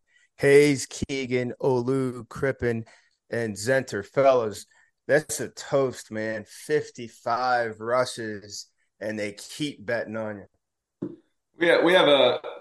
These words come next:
Speaker 2: producer, uh, Dagan. You, you got the, the hotline up to a couple bars in, in Ann Arbor, right? Let's send those guys a beer.
Speaker 1: Yeah, send them a beer, c-, uh, courtesy of us.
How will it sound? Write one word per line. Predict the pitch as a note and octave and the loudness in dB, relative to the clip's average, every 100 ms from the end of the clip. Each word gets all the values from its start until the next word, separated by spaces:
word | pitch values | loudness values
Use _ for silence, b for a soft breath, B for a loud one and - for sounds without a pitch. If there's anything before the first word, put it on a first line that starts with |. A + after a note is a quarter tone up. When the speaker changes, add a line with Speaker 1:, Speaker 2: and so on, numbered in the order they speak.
| - | -2
Speaker 2:
producer, | E3 D#3+ D#3+ D#3 A2+ G2+ - | 4 6 6 6 0 0 -4
uh, | A#2 A#2 A2+ C#3 | 0 2 2 0
Dagan. | C3+ C#3 C#3 B2 | 2 4 4 2
You, | B2+ D3 - | -2 -8 -8
you | E3 | 0
got | E3+ E3 | 2 2
the, | C#3 C3 - - | 2 2 0 -4
the | C3 B2 B2 A#2+ | -2 0 0 2
hotline | D3 - C3 C3+ B2+ | 2 2 2 0 0
up | C3 - | -4 -6
to | C3 B2 | -6 -2
a | A#2 | -2
couple | D3 B2+ A#2+ | -2 -4 0
bars | B2 B2+ B2+ A#2+ | 4 6 4 2
in, | A#2 A2+ A2+ | -4 -6 -8
in | A#2 A2+ A2+ - | -4 -2 -4 -4
Ann | B2 B2 | 0 2
Arbor, | A#2+ A2+ G2+ | 4 2 2
right? | F#2+ G#2 A2 | 2 2 2
Let's | A#2+ - | -2 -2
send | C#3+ C3+ | -4 -2
those | B2+ A#2 | -2 0
guys | A#2+ A2+ | 2 0
a | G2+ | -2
beer. | G2 G2+ - _ _ _ _ _ _ | -4 -6 -6 _ _ _ _ _ _
Speaker 1:
Yeah, | A2 B2+ C3 B2+ - | 0 6 6 4 -2
send | - D3 C#3+ | 0 2 2
them | C#3 | 2
a | B2 | 0
beer, | G2+ A#2+ A#2+ A2 F2+ - _ _ _ - | 0 -2 0 0 -2 -12 _ _ _ -16
c-, | - | -6
uh, | - G2+ | -4 -4
courtesy | - C3 B2 - B2+ A#2+ | 2 2 2 0 0 2
of | A2+ | 2
us. | A2+ G2+ - | 2 0 -6